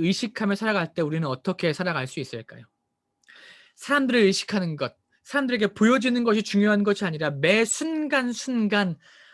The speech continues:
하나님 앞에 있는 것을 인식하고 그것들을 생각하며 경험하며 살아간다면 우리의 신앙은 어떻게 될까요? 우리의 신앙은 훨씬 더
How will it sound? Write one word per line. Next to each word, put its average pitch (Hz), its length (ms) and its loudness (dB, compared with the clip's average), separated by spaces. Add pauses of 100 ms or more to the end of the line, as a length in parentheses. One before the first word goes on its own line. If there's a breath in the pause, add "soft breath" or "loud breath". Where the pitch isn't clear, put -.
하나님 277 500 0
앞에 247 400 0
있는 233 240 2
것을 214 320 0
인식하고 180 920 -2 (300 loud breath)
그것들을 220 760 0
생각하며 202 840 -4 (100)
경험하며 220 600 -2
살아간다면 160 680 -8
우리의 160 260 -2
신앙은 180 380 -4
어떻게 156 500 -10 (100)
될까요? 120 360 -16 (1900)
우리의 127 200 -6
신앙은 135 340 -6
훨씬 202 400 -4
더 117 220 -8